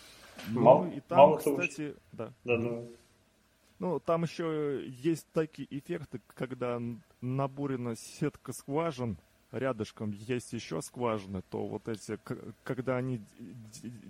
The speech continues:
Speaker 1: делают вот, э, т-, т-, такие работы в одной скважине, у них, у них, о-, о-, м-,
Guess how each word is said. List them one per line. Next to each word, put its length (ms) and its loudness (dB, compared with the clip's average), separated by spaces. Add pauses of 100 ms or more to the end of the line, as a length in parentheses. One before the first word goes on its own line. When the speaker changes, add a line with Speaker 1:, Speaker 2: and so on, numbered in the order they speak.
(100)
Speaker 1:
делают 420 2
вот, 200 -4 (120)
э, 480 -2 (320)
т-, 80 -8
т-, 140 -12 (100)
такие 420 -4
работы 720 -4
в 240 -4
одной 300 0
скважине, 560 -2
у 100 -2
них, 240 -8 (540)
у 80 -6
них, 280 -4
о-, 60 -12 (400)
о-, 540 -4
м-, 240 -4